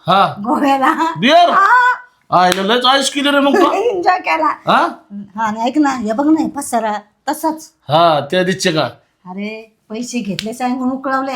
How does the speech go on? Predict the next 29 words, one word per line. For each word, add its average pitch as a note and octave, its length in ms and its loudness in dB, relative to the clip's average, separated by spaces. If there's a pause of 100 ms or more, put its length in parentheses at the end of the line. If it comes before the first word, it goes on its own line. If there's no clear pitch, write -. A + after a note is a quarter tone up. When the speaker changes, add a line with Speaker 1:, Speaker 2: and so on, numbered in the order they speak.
(120)
Speaker 2:
शांताबाईने C4 600 -2 (340)
आणि G3 60 -10
सगळ्यांना D4 380 2
टोप्या D#4 340 0
घातल्या, B3+ 320 0
चुना E4 360 -2
लावला D#4 260 2
इथून D#4 320 0
तिथून. G4+ 380 -4 (120)
Speaker 1:
अरे D#3+ 180 2
वा. A#3 180 4 (220)
Speaker 2:
हा, C4+ 160 2 (520)
आता E4+ 180 0
हे D#4 220 0
लफडं E4+ 300 0
कोणाला F4+ 380 -2
सांगू F#4 220 0
नको F#4 220 -2
बरं B4 280 -2
का. - 0 - (240)
Speaker 1:
नाही, E3+ 300 0
नाही, C#3+ 140 -2
Speaker 2:
चल, F#3 80 0
Speaker 1:
नाही. G3 120 0
Speaker 2:
तुला - 440 -10
आहे A#3+ 100 -4
ना G#3 80 -6
मी A#3+ 180 -2
ना A#3 240 -6